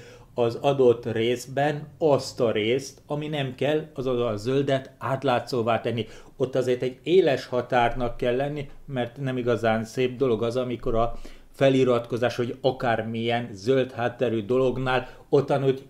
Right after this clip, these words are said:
időnként előtűnnek. Időnként előtűnnek a zöld pöttyök, vagy olyan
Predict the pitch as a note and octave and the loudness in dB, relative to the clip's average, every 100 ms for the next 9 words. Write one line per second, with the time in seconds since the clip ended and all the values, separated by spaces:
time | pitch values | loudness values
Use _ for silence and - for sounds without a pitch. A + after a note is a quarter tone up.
0 | _ G#3 D#3+ C#3 B2 B2+ A#2+ C3+ C3+ A#2 | _ -4 6 6 6 0 0 2 2 2
1 | G#2+ - G2+ G2+ F#2 F2 - _ _ - | 0 -6 -8 -6 -10 -12 -16 _ _ -2
2 | G3 E3 C#3 B2 A#2 C3 D3+ C#3 C3+ B2+ | 2 4 2 0 -2 0 4 4 4 -2
3 | A#2+ G#2+ A2+ G2+ A2+ G2+ G2 - F#3 E3 | -2 -2 -4 -2 -2 -2 -6 -2 -2 2
4 | F3 C3+ C#3 B2 A#2 A2+ G2+ | 2 2 2 0 2 -2 -4